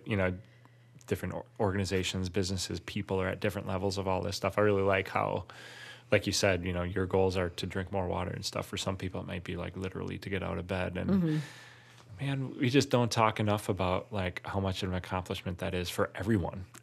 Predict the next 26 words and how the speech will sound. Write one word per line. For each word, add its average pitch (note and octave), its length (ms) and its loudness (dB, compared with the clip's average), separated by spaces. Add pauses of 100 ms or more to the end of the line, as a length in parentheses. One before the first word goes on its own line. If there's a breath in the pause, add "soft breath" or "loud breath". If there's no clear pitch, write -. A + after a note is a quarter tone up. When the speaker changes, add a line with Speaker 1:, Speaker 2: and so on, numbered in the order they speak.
Speaker 1:
every C#3+ 220 6
Speaker 2:
Right. F2+ 80 2
Speaker 1:
day. E2+ 340 2
Like, - 120 -8
just - 220 -8
to G2 60 -8
get - 260 -6 (100)
out G2 100 -6
of F2 80 -8
bed, G2 340 0
you F2 120 -2
know, G2 280 2
and, F#2+ 160 0
like, F#2 160 -4 (120)
get G2+ 160 4
ready F#2+ 260 0
for F#2+ 160 -8
your F#2+ 140 -2
day F#2+ 240 -6
and F#2 180 -6
stuff. F#2+ 480 -8 (260 loud breath)
'Cause - 140 -12
it's - 160 -14
really A2+ 160 0
hard G2+ 280 0
for G2 340 -6